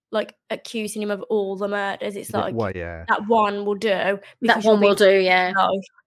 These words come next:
Speaker 3: Yeah.
Speaker 2: As long as
Speaker 1: Um,
Speaker 2: they've got him away, that's
Speaker 1: Yeah, and I definitely think, like, the way we, the way it's done now is, is right. You, you
Speaker 2: Yeah, I
Speaker 1: need that
Speaker 2: agree, yeah.
Speaker 1: justice, but, um, I
Speaker 3: Oh,
Speaker 1: think
Speaker 3: yeah.
Speaker 1: back then it was just,
Speaker 3: Sure.
Speaker 1: he's locked up, he's not gonna do anything else. Like, let's just leave it at that.
Speaker 2: Yeah.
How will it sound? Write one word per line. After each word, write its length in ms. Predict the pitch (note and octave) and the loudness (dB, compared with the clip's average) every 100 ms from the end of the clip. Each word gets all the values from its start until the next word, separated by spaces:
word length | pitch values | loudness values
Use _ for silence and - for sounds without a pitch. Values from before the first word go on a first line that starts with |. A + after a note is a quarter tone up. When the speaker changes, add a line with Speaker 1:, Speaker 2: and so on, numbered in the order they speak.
| _ - | _ -6
Speaker 3:
Yeah. 120 | G3 | 0
Speaker 2:
As 40 | - | 2
long 80 | G#3 | 2
as 60 | |
Speaker 1:
Um, 40 | G3+ | 2
Speaker 2:
they've 80 | G2 | 0
got 160 | G#2 | -2
him 140 | G2 F#2+ | -2 -6
away, 460 | F2+ F#2 E2 F2 | -6 -4 -4 -6
that's 360 | F2+ - _ _ - | -10 -14 _ _ -6
Speaker 1:
Yeah, 320 | C4+ A#3+ - | -2 -2 -2
and 140 | - C4+ | -2 0
I 60 | |
definitely 340 | C#4+ D#4 C4+ A#3 | 0 -4 -6 -8
think, 240 | A3+ - | -8 -6
like, 220 | B3+ - - | -2 -2 -2
the 80 | |
way 160 | B3 A#3+ | -2 0
we, 280 | G#3+ G#3+ - - | -2 -6 -12 -10
the 120 | A3+ | -6
way 160 | G#3+ G3+ | -4 -6
it's 120 | G#3+ | -8
done 180 | G#3+ G3+ | -10 -8
now 180 | G3 | -8
is, 220 | G3+ G3 - | -8 -10 -10
is 200 | G3+ F#3+ | -12 -6
right. 320 | G#3 - G#3 | -6 -4 -6
You, 120 | G#3 G#3 - | -6 -8 -6
you 160 | G3+ | 0
Speaker 2:
Yeah, 80 | A#2 | 4
I 60 | G#2 | 2
Speaker 1:
need 80 | F#2+ | 2
that 160 | G#2+ E2 | -2 -2
Speaker 2:
agree, 80 | |
yeah. 140 | E2+ G#3+ | -6 -10
Speaker 1:
justice, 480 | - - G#3 - - | -12 -12 -12 -12 -12
but, 240 | - - G#3+ | -6 -4 0
um, 240 | G3 F#3+ | -2 -2
I 60 | - | -2
Speaker 3:
Oh, 40 | |
Speaker 1:
think 160 | G4 G3+ | 0 2
Speaker 3:
yeah. 120 | C4+ | 0
Speaker 1:
back 80 | F4+ | -2
then 180 | G#3 G3 | -4 -4
it 60 | |
was 140 | G#3 - | -6 -4
just, 300 | G#3 G3 - | -6 -6 -8
Speaker 3:
Sure. 180 | G#3 C#4+ - - _ | -8 -8 -14 -20 _
Speaker 1:
he's 160 | A3 A#3 | -4 0
locked 280 | A3+ - - | 0 0 -4
up, 120 | G3 | -4
he's 140 | A3 G#3+ | -4 -4
not 140 | F3+ | -4
gonna 140 | G#3 | -4
do 160 | G3 G3 | -4 -4
anything 340 | G3 F#3+ G3 | -4 -6 -8
else. 360 | F#3 F3+ F3+ - | -6 -6 -8 -8
Like, 360 | G#3 F#3+ - - _ _ - | -8 -8 -12 -20 _ _ -10
let's 200 | - - | -10 -10
just 180 | F#3+ | -10
leave 260 | A3 G#3 F#3+ | -4 -4 -4
it 40 | - | -6
at 160 | E3+ | -6
that. 280 | F#3 F#3 E3+ | -4 -2 -2
Speaker 2:
Yeah. 120 | D#2 | -4